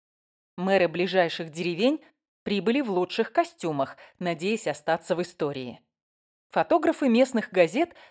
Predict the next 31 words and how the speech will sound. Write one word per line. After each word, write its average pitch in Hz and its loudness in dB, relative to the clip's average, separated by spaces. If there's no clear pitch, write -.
старались 233 2
запечатлеть 196 -2
этот 247 0
момент 160 -2
для 170 -2
потомков. - -4
Я 185 -2
приехала 208 0
за 185 2
час 190 0
до 202 2
гонки, 165 0
чтобы 170 -2
занять 165 -2
место, 185 0
с - -18
которого 165 0
можно 185 0
было 185 0
бы 175 -2
сделать 170 0
фотографии 185 0
проезжающих 170 -4
велосипедистов. 196 -4
Они 160 -4
должны 165 -2
были 165 -2
съехать 175 -4
с - -14
высокого 170 0
холма, 175 2